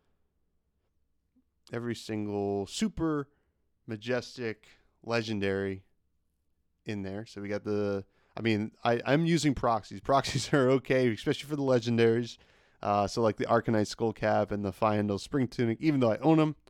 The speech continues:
I have them proxied in there. And the same with all the legendaries for the classes, except for, um, except for Skullbone Crosswrap. Um, I think for obvious reasons that, that, that card hasn't really spiked much, so, and it was just sitting in my binder,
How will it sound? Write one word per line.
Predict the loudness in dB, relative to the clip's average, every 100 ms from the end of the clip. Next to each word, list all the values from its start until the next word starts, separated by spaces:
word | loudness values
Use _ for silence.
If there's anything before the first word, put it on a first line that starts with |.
| -10
I | -4
have | -2 0
them | -2
proxied | 0 0 -2 -6 -4
in | -2
there. | -2 -2 -6 _ _
And | -2
the |
same | 2 2 4
with | 4
all | 4
the |
legendaries | 4 2 2 2 2 2 -2
for | -6 -6
the | -6
classes, | -4 -4 -4 -6 -10 -12 _ _ -10
except | -6
for, | -2 2 6 6
um, | 6 4 0 -4 -10 -20 _ _ _ _ -14
except | -10 -4 -4 -4
for | -2 0 2 2 2
Skullbone | -2 -4 -4 0 -2
Crosswrap. | 0 0 0 0 -2 0 -4 _ _ _ _
Um, | -2 2 2 2 0 -4 -8 _ _ -12 -6
I |
think | -4 -4
for | -2 0
obvious | 2 0 -2
reasons | -2 -2 -2 -2
that, | -6 -6
that, | -6 -8 -10 -12
that | -12
card | -8 -6 -4
hasn't | -4 -6 -6
really | -6 -6 -10 _ _ _ _ _
spiked | -20 -14 -12 -10 -10
much, | -8 -8 -8
so, | -4 -2 -2
and | -4
it | -6
was | -8
just | -10 -8
sitting | -4
in | -4
my | -2 -2
binder, | 0 0 0 -4